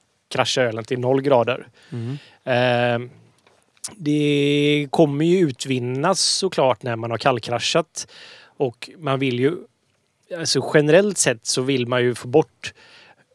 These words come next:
Speaker 1: den kallkraschade ölen från sedimentet i botten som är både jäst och humle då. Ehm, så snart som möjligt. Vi har ju kvar ölen i samma tank, men vi brukar ju paketera ungefär en vecka efter kallkrasch nästan.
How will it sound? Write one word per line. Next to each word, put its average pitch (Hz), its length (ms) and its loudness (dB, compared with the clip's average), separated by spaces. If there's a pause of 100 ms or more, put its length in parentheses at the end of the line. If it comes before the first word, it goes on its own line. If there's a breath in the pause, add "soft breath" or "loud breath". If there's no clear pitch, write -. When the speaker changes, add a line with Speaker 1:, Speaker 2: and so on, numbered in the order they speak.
(160)
Speaker 1:
den 117 320 -4 (340 soft breath)
kallkraschade 117 580 -2
ölen 120 500 0
från 117 440 -2
sedimentet 117 560 -6
i 120 40 -6
botten 139 520 -4
som - 120 -8
är 123 60 -4
både 113 180 -6
jäst 135 360 -2
och 123 120 -8
humle 120 320 -4
då. 139 220 -4 (720 soft breath)
Ehm, 110 600 -4 (760)
så 131 200 -4
snart 123 260 -2
som 127 100 -4
möjligt. 117 320 -6
Vi 147 640 0
har 147 140 2
ju 147 80 0
kvar 135 260 2
ölen 120 220 2
i 120 40 -2
samma 117 260 -2
tank, 147 340 0
men 120 140 -2
vi 120 100 0
brukar 117 240 -2
ju 117 40 -2
paketera 120 500 0
ungefär 131 240 4
en 113 60 -4
vecka 117 280 -4
efter 110 220 -6
kallkrasch - 440 -8
nästan. - 260 -12